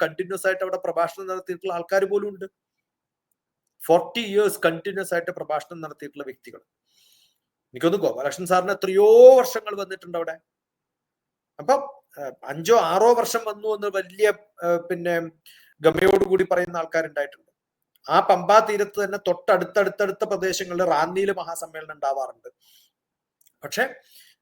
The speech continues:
ചെറുകോൽപ്പുഴയുടെ പ്രത്യേകത എന്ന് പറയുന്നത്, ഏഹ്, അത് വലിയ സമ്മേളനമായിരുന്നു ഒരു കാലത്ത്, ഇന്നും വലിയ സമ്മേളനമാണ്.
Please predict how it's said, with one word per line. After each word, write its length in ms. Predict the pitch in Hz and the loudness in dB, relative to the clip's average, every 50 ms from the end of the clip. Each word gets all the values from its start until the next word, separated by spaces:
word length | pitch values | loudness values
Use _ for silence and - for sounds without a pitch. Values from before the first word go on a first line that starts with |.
| _ _ _ _ - 117 - | _ _ _ _ -20 -18 -12
ചെറുകോൽപ്പുഴയുടെ 760 | - 127 127 135 - 190 254 285 285 - 330 320 302 269 233 | -8 -6 -6 -2 2 4 4 4 4 0 0 0 2 0 0
പ്രത്യേകത 440 | 214 190 180 - 180 175 170 170 165 | 0 -2 -4 0 0 2 2 2 0
എന്ന് 200 | 156 147 - 135 | -2 -4 -4 -8
പറയുന്നത്, 380 | 123 120 113 107 - 127 - 381 392 - - _ _ _ _ _ _ _ _ _ _ | -16 -20 -20 -20 -16 -12 -10 -10 -10 -10 -14 _ _ _ _ _ _ _ _ _ _
ഏഹ്, 140 | - - - _ _ _ | -20 -20 -20 _ _ _
അത് 140 | 120 123 135 | -10 -8 -4
വലിയ 520 | 131 131 127 139 151 170 185 190 185 185 - - | -4 -4 -4 -4 -2 2 4 4 4 2 -2 -8
സമ്മേളനമായിരുന്നു 880 | - - 147 143 143 143 147 147 143 143 143 139 139 139 147 143 143 | -10 -10 -10 -6 -6 -6 -6 -6 -8 -8 -6 -6 -8 -8 -10 -18 -20
ഒരു 160 | 147 143 143 143 139 | -20 -20 -14 -6 -4
കാലത്ത്, 380 | 135 135 139 - _ - - - _ _ _ _ _ _ 123 | -4 -4 -4 -8 _ -16 -18 -18 _ _ _ _ _ _ -18
ഇന്നും 300 | 123 139 165 202 240 247 | -14 -8 -6 -6 -2 0
വലിയ 260 | 240 - 180 196 214 | 0 0 0 -2 -2
സമ്മേളനമാണ്. 800 | 220 208 185 180 180 185 190 190 208 202 170 143 147 170 240 | -2 -2 -6 -4 -4 -4 -4 -4 -6 -6 -4 -6 -6 -6 -8